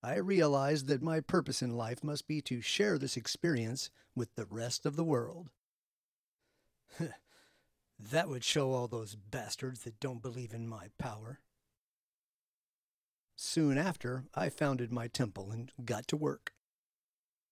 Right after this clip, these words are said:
I had to tell the world that mankind has fallen too far from the days when our ancestors understood truths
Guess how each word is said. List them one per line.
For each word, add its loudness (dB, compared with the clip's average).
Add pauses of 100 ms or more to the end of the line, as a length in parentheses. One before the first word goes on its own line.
(440)
I 2
had 6
to -6
tell 6
the 2
world 4
that 4
mankind 2
has 4
fallen 4
too 2
far 2
from 0
the 2
days 4
when 4
our 2
ancestors 2
understood 2
truths 0